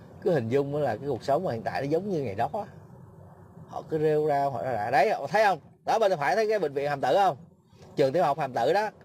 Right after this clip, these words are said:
là kế bên trường Hàm Tử là cái cổng vào của <laughs> bệnh viện Hàm Tử á. Đúng không? Đó, họ chê. Họ sống, không chịu ăn cơm bo bo, ăn cơm độn, để giờ họ đi qua bên đó,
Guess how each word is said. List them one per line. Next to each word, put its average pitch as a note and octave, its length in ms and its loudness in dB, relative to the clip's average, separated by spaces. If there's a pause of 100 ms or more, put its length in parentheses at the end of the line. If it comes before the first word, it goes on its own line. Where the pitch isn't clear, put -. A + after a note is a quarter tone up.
(280)
là A#2+ 100 0
kế F#3+ 200 4
bên F3 160 2
trường C#3 360 0
Hàm C3 200 -2
Tử B2+ 160 0
là C#3+ 120 -2
cái E3+ 100 -8
cổng C#3+ 240 0
vào C3 280 2
của D3 120 2
<laughs> D#3 40 0
bệnh D3 120 -2
viện C#3+ 240 -4
Hàm B2+ 160 -6
Tử B2 220 2
á. E3+ 160 0 (760)
Đúng D3 100 -2
không? E3 140 -4 (4000)
Đó, F3+ 200 -4
họ A#2 200 -6
chê. C#3 340 2 (1040)
Họ G2 80 -6
sống, C3 200 -4 (240)
không C3 200 -4
chịu A2+ 200 -4
ăn C3 180 -2
cơm C3 160 0
bo C3 80 0
bo, C3 220 2
ăn C#3 140 -2
cơm C3+ 160 -4
độn, F#2 280 -2
để A2+ 120 -2
giờ A#2+ 140 0
họ G#2+ 180 -4
đi C3 100 -2
qua C3 280 0
bên C3 140 0
đó, D3 320 0